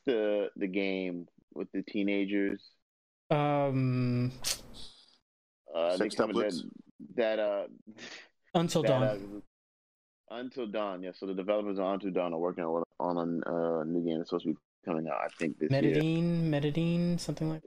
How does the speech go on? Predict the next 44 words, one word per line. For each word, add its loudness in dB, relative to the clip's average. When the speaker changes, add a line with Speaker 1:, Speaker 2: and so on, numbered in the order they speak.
Speaker 1:
Yeah, 4
something 2
like 0
that, 2
yeah. 2
It's -6
about 0
a -4
bunch -4
of -8
kids 0
stuck -2
on -2
a -2
boat 0
and -6
whatnot. -4
And -6
it's -10
like, 2
it, 0
it's 0
based 0
on 2
a 2
Thai 0
s-, -20
story. 0
Speaker 2:
Yeah, 6
Speaker 1:
Based 2
on 4
Speaker 2:
they're 4
Speaker 1:
a 0
Speaker 2:
doing 4
Speaker 1:
Thai, 4
uh, 2
Speaker 2:
they're 4
making 2
a, 4
Speaker 1:
a 2
Thai 4
Speaker 2:
um, 2
Speaker 1:
horror 2
story. 0